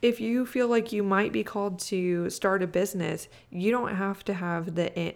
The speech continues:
like, honestly, this will not, if you are called to entrepreneurship, it is a game of iteration. You likely will not, even if you do think you are so certain about how everything in the future is going to pan out, hold that lightly, <laughs> okay? Because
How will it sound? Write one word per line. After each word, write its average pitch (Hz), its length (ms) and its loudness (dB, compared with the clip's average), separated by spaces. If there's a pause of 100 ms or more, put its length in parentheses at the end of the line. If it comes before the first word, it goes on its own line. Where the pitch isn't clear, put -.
like, 165 240 0 (100)
honestly, 156 340 -2
this 160 240 0
will 160 120 -2
not, 147 280 -2
if 180 220 0
you 185 140 4
are 240 100 4
called 175 240 -2
to 160 60 -4
entrepreneurship, 151 680 -6 (260)
it 196 80 4
is 190 120 2
a 185 100 2
game 170 280 -4
of 160 240 -4
iteration. - 800 -4 (240)
You 180 240 2
likely 170 560 0 (120)
will 147 340 -4
not, 170 800 -2
even 240 280 2
if 330 200 -4
you 202 80 2
do 175 200 0
think 175 300 -6
you 165 100 -2
are 156 120 -2
so 160 280 -2
certain 160 440 -4 (260)
about - 260 -8
how 165 320 0
everything 175 380 -2
in 170 60 0
the 165 80 0
future 170 320 -2
is 175 80 -2
going 160 220 -4
to 156 40 -6
pan 160 240 -4
out, 165 260 -2 (140)
hold 233 240 6
that 214 220 6
lightly, 175 420 4 (240)
<laughs> - 220 -8
okay? 240 340 8 (200)
Because 220 340 2